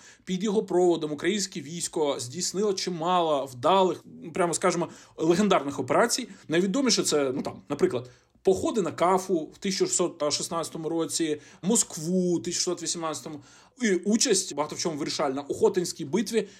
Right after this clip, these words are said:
тисяча шістсот двадцять першого року. При тому і в Хотинській битві, і в поході на Москву роль козацтва, козацького війська,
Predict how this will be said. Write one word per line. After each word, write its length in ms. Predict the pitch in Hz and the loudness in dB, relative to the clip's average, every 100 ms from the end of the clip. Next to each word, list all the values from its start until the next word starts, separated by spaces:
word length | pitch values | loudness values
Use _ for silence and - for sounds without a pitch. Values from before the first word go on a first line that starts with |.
| _ | _
тисяча 260 | - 190 180 | -4 -2 -2
шістсот 360 | - - 196 | -2 0 0
двадцять 260 | 127 156 - | 0 -2 -2
першого 380 | 156 147 165 165 | -4 -4 -2 0
року. 280 | 160 120 117 - - | 0 0 -8 -16 -4
При 120 | - | 0
тому 400 | 175 320 302 185 - | 2 2 4 4 4
і 60 | 202 | 0
в 60 | |
Хотинській 500 | 190 151 151 190 190 | 4 4 4 2 0
битві, 420 | 214 277 277 294 285 - | 0 0 2 -2 -4 -4
і 100 | - | 0
в 100 | 190 | 0
поході 300 | - - 175 | 0 0 2
на 80 | 147 | 0
Москву 380 | 160 185 294 302 - - | -2 -2 -2 -4 -4 -2
роль 360 | 151 185 202 | 2 4 4
козацтва, 580 | - 135 127 175 - 233 | 2 -2 0 0 0 -4
козацького 440 | - 170 - 156 | 0 0 0 -4
війська, 300 | 147 180 - | -6 -6 -6